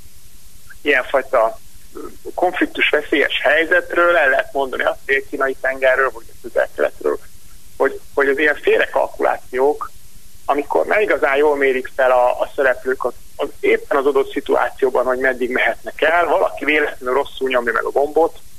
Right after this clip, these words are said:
ideges, vagy csak bepöccent, és lesz belőle egy ilyen. Mint ahogy az egész dolog más, ö, címben,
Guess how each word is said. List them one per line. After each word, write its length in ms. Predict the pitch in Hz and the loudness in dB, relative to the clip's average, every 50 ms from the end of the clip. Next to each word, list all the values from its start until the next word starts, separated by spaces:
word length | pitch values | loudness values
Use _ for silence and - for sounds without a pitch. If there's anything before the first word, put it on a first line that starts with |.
| - - - - - | -14 -14 -14 -6 -2
ideges, 720 | 135 135 165 160 151 160 160 160 151 - - - - - - - | -2 0 2 2 2 2 2 2 2 0 -2 -4 -4 -8 -8 -4
vagy 140 | - 110 - - - | -4 -4 -4 -4 -6
csak 160 | - - - | -6 -4 -2
bepöccent, 640 | - 143 - - 160 - - - - 160 151 151 - - - - - - - - - - - - - - - - - - - - - - - - | -2 -2 0 0 0 -2 0 0 0 0 0 0 -2 -8 -14 -14 -14 -14 -14 -14 -14 -14 -14 -14 -14 -12 -12 -12 -14 -14 -14 -14 -14 -14 -10 -8
és 120 | - 151 | -4 0
lesz 220 | - 165 135 - - | 2 2 2 2 2
belőle 300 | - 123 127 127 131 127 | 2 4 4 6 6 4
egy 160 | 131 127 120 | 4 2 0
ilyen. 220 | 113 110 - - - - - - | -2 -2 -2 -4 -6 -10 -14 -8
Mint 220 | - 131 139 135 - | -4 -2 0 0 2
ahogy 200 | 151 156 165 156 | 2 2 2 2
az 120 | 156 151 | 2 2
egész 300 | 190 180 165 156 139 127 - | 2 2 2 0 -2 0 2
dolog 300 | 156 151 143 143 143 147 | 2 4 4 2 2 2
más, 460 | 165 170 151 131 - - - - - - - - | 0 0 0 0 -2 -2 -2 -4 -4 -8 -12 -10
ö, 240 | - - 123 120 120 120 - - - - - - - - - - - - - - - - - - - - - | -4 -2 0 2 2 0 -2 -6 -14 -14 -14 -14 -14 -14 -14 -14 -14 -14 -14 -14 -14 -14 -14 -14 -14 -8 -2
címben, 600 | - 202 135 127 120 120 120 120 117 117 - | 0 0 0 2 2 4 4 4 2 0 -2